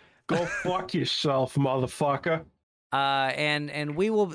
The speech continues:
Speaker 2: we were gonna cut this a little short this week, but I wanna thank you for being here, Aroa.
Speaker 1: I, hey, was, I was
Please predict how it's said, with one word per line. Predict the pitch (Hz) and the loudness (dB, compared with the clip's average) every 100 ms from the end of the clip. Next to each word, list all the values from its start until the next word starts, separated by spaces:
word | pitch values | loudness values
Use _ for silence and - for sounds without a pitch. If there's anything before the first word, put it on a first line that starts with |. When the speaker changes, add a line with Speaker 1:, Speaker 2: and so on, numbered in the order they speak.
| - | -4
Speaker 2:
we | 170 165 | 0 2
were | 165 | 0
gonna | 156 180 | -2 -4
cut | - 202 196 | -2 -2 -2
this | 190 | -6
a | 185 | -4
little | 180 170 | -4 -4
short | - 190 - | 0 0 0
this | 180 - | -4 -2
week, | 180 - - - - | -6 -6 -20 -14 0
but | 151 | 2
I | 147 | 2
wanna | 151 143 | -2 -2
thank | 220 214 | -2 0
you | 220 | -4
for | 202 | -4
being | 202 196 | -4 -2
here, | 185 190 | 0 0
Aroa. | 180 190 214 208 _ _ _ _ _ _ - - | 2 2 2 -2 _ _ _ _ _ _ -20 -4
Speaker 1:
I, | 139 143 196 180 143 - _ _ _ _ _ _ _ _ _ - - | -2 2 2 2 0 -4 _ _ _ _ _ _ _ _ _ -16 -4
hey, | 151 175 160 139 131 131 131 | 0 4 4 4 4 2 2
was, | 127 135 123 - - | 2 2 2 -2 -2
I | - | 0
was | 165 135 - - | 0 0 -4 -8